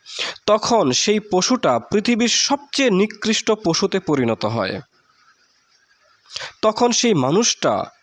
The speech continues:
পশুর চেয়েও নিকৃষ্ট মানুষে পরিণত হয়ে যায়। মানুষ এমন একটা প্রাণী, সে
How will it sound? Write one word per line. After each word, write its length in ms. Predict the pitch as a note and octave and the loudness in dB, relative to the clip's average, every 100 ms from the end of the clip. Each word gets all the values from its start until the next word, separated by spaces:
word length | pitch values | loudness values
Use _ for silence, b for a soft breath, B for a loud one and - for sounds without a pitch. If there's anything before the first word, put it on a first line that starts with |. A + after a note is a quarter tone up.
| b b b b - | b b b b 0
পশুর 340 | A3+ - C#4+ | 0 2 0
চেয়েও 340 | C4+ B3 D3 A#2 | 0 2 2 2
নিকৃষ্ট 600 | F3 A3 - A3 - G#3 | 2 0 -2 -2 0 0
মানুষে 400 | C#3 D3 - E3+ | 2 0 0 -2
পরিণত 460 | D3+ B2+ A2+ A2 | 0 0 0 -2
হয়ে 260 | A2+ A2+ G#2 | -2 -2 -2
যায়। 320 | A2 F#2 A2 - _ _ _ _ _ B B B B B _ _ _ _ _ | -2 -4 -6 -12 _ _ _ _ _ B B B B B _ _ _ _ _
মানুষ 340 | A#3+ C#4 D4+ - | 2 2 2 0
এমন 280 | G3 A3+ D4 | 0 2 2
একটা 260 | D#4 D4+ F#3 | 0 0 -2
প্রাণী, 500 | - B2 B2 F3+ C4 - _ _ _ - | 0 2 2 0 -2 -10 _ _ _ -8
সে 260 | - C4+ | 0 2